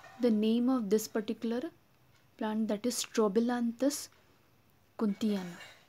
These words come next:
These flower, they flower once in twelve years. They flower once in twelve years.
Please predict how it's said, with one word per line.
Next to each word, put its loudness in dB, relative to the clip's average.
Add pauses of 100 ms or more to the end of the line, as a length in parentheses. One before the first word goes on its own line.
(1040)
These 6
flower, 0 (2500)
they 0
flower -2
once 4
in 4 (260)
twelve 6
years. 2 (1000)
They -6
flower -4 (600)
once 0
in 4
twelve 0
years. 0